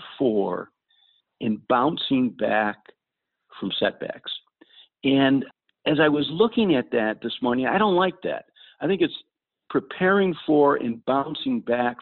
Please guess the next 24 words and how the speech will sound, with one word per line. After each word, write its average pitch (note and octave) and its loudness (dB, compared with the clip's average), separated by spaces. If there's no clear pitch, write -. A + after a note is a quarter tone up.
from G#2 0
experiences. G2 -4
To D3 2
me, D#3+ 6
we, C3 0
you C3 0
know, A#2 2
and A#2+ 2
we D#3 2
talk - -2
about A2+ 0
not B2+ 0
only A#2 -2
bouncing A#2 -6
back, C#3 -2
but G2+ -4
we D3+ 2
like E3 4
to - -6
emphasize G#2+ -6
bounce C#3 0
ahead A2 -4
rate. D2 -6
So B2+ 0